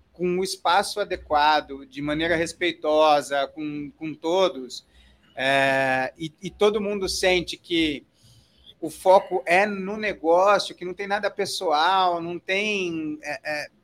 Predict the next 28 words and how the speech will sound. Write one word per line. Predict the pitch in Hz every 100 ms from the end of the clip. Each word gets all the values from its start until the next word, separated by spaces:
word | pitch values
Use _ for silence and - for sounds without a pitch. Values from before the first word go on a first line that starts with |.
| _ _ _ _
preferências, | 196 180 190 170 170 190 196 170 165
não | 160
tem | 170 196 196
questões | 190 - - 185 180 139
outras | 175 185 180 170 165
que | -
não | 165 160
seja, | - 175 180 160 143 _ - -
"Vamos | 240 262
fazer | 247
esse | 226 233
negócio | 202 190 185 170
junto, | 139 170 156
pô, | 175
tem | 190 185
tanta | 240 247 233
coisa | 214 180
legal | 185 185
que | 175
a |
gente | 160
tá | 170
construindo, | - 165 180 185
vamos | 247 262
fazer | 214 185
junto." | 143 185 190 - 120 _ - - - -
É... | 165 160 160 156 151 151 151 147 156 156 - - _ _ _ _
eu, | 185 170